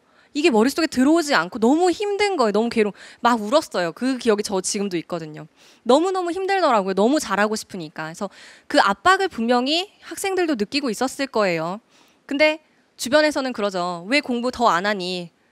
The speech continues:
공부해야지. 너 성적이 이러면 공부 더 해야지." 이런 말들 참 많이 듣죠. 그죠? 너무 잘하고 싶은 마음을 모두가 알고 있어요. 그리고 사실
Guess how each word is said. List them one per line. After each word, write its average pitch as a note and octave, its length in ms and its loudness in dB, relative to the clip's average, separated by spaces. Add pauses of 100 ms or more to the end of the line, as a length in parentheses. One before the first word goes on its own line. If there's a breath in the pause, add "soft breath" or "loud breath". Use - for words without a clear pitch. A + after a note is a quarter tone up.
(160)
공부해야지. A#3+ 920 0 (400 soft breath)
너 B3+ 100 -2
성적이 F4 440 0
이러면 B3+ 300 2
공부 C4+ 280 -2
더 A#3 100 4
해야지." C4 440 0
이런 G#3 180 0
말들 G3+ 280 -2
참 C#4 160 -4
많이 F#3 200 -4
듣죠. F#3 360 -6
그죠? E3 420 -8 (380 loud breath)
너무 B3+ 340 6
잘하고 B3 340 2
싶은 D#4+ 220 -8
마음을 C4+ 720 0
모두가 A#3+ 400 0
알고 G3 240 2
있어요. F3+ 400 -2
그리고 B3 260 -2
사실 D4 520 0